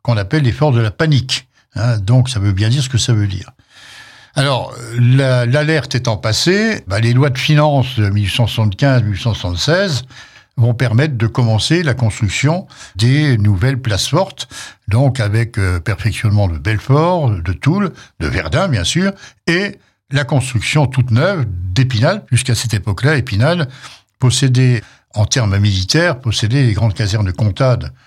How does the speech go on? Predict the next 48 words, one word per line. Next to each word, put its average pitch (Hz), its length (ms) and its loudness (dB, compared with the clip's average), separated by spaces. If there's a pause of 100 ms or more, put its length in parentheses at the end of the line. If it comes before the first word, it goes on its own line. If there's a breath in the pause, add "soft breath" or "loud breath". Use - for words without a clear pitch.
(100)
au 110 160 0
bord 120 260 2
de 98 80 0
la 92 80 -4
Moselle, 117 460 2
là 101 240 0
où 98 80 0
se - 100 -4
trouve, 113 340 0
euh, 90 120 -2 (360 loud breath)
l'hôtel 104 320 0
Ibis 107 440 0
aujourd'hui, 101 580 2
le, 98 240 -2 (240 loud breath)
le 104 100 -2
collège 98 300 -2
Clémenceau, 135 640 -2 (260 soft breath)
hein. 127 140 -2 (400 loud breath)
Mais 127 160 2
c'est 120 160 0
tout 170 100 0
ce - 100 -2
qu'il 151 120 0
y - 20 2
avait 139 160 2
depuis 98 240 -2
le 101 60 -2
dix-huitième 107 440 0
siècle. - 300 -4 (420 loud breath)
Alors, 87 160 -2
on 92 80 0
avait 120 140 2
l'habitude 123 400 0
d'avoir 107 280 2
des, 98 220 0
des 95 120 0
militaires, 131 460 0
puisqu'il 104 300 -4
y - 20 0
avait 101 120 0
ces - 160 -2
casernes, 147 420 0
euh, 90 260 -2
là, 107 100 -2
il 101 180 0
y - 20 0
avait 92 80 0
des - 60 -8